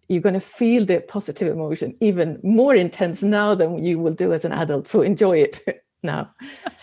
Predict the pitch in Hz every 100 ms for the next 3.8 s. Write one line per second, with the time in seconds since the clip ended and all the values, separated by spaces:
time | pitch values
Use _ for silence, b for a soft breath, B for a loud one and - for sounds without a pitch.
0 | B B 202 B B - 302 240 208 -
1 | 240 226 277 294 339 359 _ _ _ _
2 | _ _ _ _ _ _ _ _ 208 208
3 | 214 247 233 220 214 208 117 -